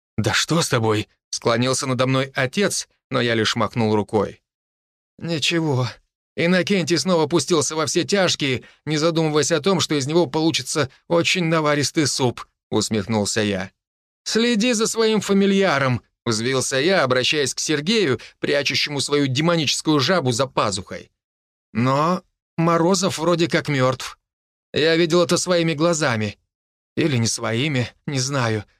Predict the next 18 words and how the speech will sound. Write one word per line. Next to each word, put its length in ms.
Может, 420
это 140
всего 260
лишь 260
иллюзия». 760
«Узнаем 640
в 20
ритуальном 560
зале», 600
сосредоточенно 760
кивнул 360
отец. 560
«Э, 180
думаю, 600
с 100
учётом 460
сложившихся 720
обстоятельств 920